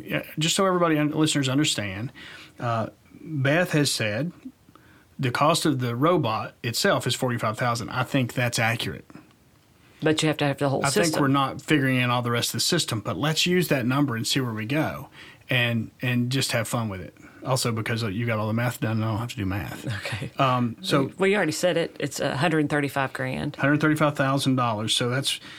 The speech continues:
Speaker 1: three times forty-five thousand. So we're saying our hardware basis cost is gonna be forty-five grand. So if you're trying to do budgets, before you call anybody and say, "Come in and look at this process,"
Speaker 2: Yeah.
Speaker 1: you're trying to do budgets.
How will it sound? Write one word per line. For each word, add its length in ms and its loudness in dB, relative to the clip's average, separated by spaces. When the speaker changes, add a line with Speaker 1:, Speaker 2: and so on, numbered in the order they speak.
Speaker 1:
three 380 4
times 400 2
forty-five 640 2
thousand. 400 2
So 140 -4
we're 80 -2
saying 300 0
our 100 0
hardware 540 4
basis 580 0
cost 400 0
is 100 -2
gonna 160 -2
be 80 -4
forty-five 500 -2
grand. 400 -2
So 260 0
if 220 -4
you're 100 4
trying 240 4
to 80 4
do 160 0
budgets, 840 0
before 300 2
you 120 4
call 280 2
anybody 380 0
and 100 -2
say, 120 -2
"Come 180 -2
in 60 0
and 120 0
look 100 -2
at 60 -4
this 100 -2
process," 560 0
Speaker 2:
Yeah. 80 -8
Speaker 1:
you're 100 -2
trying 300 2
to 40 0
do 60 0
budgets. 500 -2